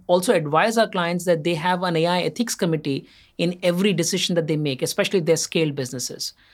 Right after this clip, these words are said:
And we also worked along with nascom to create a responsible A I framework for India.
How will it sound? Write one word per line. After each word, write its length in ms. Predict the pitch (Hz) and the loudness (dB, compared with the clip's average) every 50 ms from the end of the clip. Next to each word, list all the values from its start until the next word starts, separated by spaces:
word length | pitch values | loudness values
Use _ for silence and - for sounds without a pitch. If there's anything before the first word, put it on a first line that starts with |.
| _ _ _ _ | _ _ _ _
And 100 | - 165 | -2 2
we 60 | 170 | 2
also 240 | 185 196 196 196 240 | 4 4 4 2 2
worked 380 | 185 160 180 202 202 202 - - - _ _ _ _ _ - | 2 4 4 4 2 0 -6 -16 -20 _ _ _ _ _ 2
along 240 | 160 185 214 254 | 4 4 4 6
with 160 | 247 262 233 202 | 4 4 2 2
nascom 580 | 185 165 156 - - - 160 135 131 143 - - | 2 0 0 -2 -4 -2 -2 -2 -4 -4 -4 -4
to 100 | 180 175 | -6 -6
create 400 | - - 175 175 185 202 202 202 | -4 -4 0 2 4 4 4 2
a 80 | 190 | 0
responsible 560 | 156 160 156 - - 175 175 175 - 190 175 | 0 0 -2 -2 -2 -2 -2 -2 -2 0 2
A 140 | 165 160 156 | 4 4 4
I 40 | 165 | 2
framework 500 | 165 - 180 160 147 147 147 147 143 - | 0 -2 -2 -2 -2 -2 -2 -4 -4 -6
for 240 | - - - 151 147 | -6 -2 0 0 2
India. 400 | 139 123 123 139 139 - - | 0 -2 -4 -4 -8 -12 -14